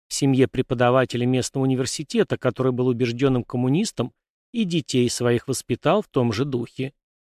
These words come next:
Молодость Джан Джи Синь совпала с образованием К Н Р.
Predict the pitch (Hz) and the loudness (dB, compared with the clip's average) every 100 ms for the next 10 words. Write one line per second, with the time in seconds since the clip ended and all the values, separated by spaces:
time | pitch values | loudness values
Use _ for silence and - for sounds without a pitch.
0 | _ _ _ _ - 131 135 131 123 123 | _ _ _ _ -2 4 6 6 4 0
1 | 110 110 131 123 113 131 120 - 165 160 | 0 0 2 2 0 -2 -2 -2 -2 -2
2 | - 123 - 131 127 - 117 120 123 120 | -4 -4 0 0 0 -2 -2 0 2 4
3 | 123 120 110 127 127 139 110 | 4 2 0 0 2 2 0